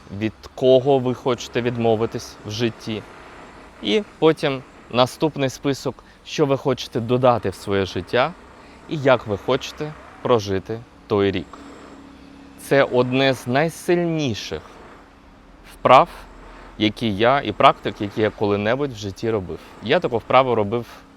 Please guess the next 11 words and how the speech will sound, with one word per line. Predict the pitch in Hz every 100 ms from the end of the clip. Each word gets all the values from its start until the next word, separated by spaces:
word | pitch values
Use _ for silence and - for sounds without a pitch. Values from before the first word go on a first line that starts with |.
| -
декілька | 104 123 139 139 135 127 - -
років | 104 101 113 104 -
тому. | 87 80 - - - - - -
Якщо | 107 120 - 139
зробите | 131 131 107 - 95 92 -
цю | - 175
вправу, | - 160 156 147 143 - - - -
потім | 131 123 110
напишіть | 113 131 - 110
в | -
коментарях, | - 104 107 98 117 147 180